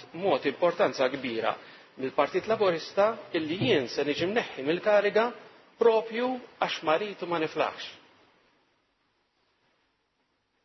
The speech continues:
Sa il-Partit Laburista kien jaf li jiena kont rikoverat l-isptar,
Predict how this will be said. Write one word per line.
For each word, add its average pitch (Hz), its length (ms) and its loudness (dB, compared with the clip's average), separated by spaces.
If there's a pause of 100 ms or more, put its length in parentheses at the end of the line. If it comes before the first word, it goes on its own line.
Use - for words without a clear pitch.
Sa 196 220 2 (100)
il-Partit 185 480 -2
Laburista 214 460 2
kien 220 260 -4
jaf 202 380 2 (140)
li 135 180 -8
jiena 127 180 -2
kont 123 380 -4
rikoverat 120 560 -2
l-isptar, 127 560 -2